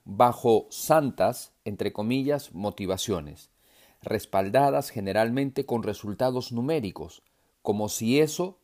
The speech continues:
acentuara su veracidad. Si al deseo de tener una iglesia moderna y relevante, le sumamos un evangelio diluido o mutilado,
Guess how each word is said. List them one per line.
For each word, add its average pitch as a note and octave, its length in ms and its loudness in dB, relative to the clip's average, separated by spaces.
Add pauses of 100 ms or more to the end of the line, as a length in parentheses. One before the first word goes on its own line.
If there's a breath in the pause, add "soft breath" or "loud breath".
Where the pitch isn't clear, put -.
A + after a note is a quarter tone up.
acentuara A2 640 0
su - 160 -12
veracidad. - 640 -8 (1300)
Si - 200 4
al C#3 120 6
deseo G3 400 2
de C3+ 120 -2
tener B2+ 320 -4
una C#3 160 -2
iglesia B2+ 440 0
moderna G#2+ 800 0
y F#2+ 80 -6
relevante, F#2+ 880 -2 (540 soft breath)
le A2+ 160 0
sumamos A#2 800 2
un C#3+ 180 4
evangelio C#3 640 2
diluido A#2+ 720 0
o A#2+ 120 2
mutilado, G2+ 720 -2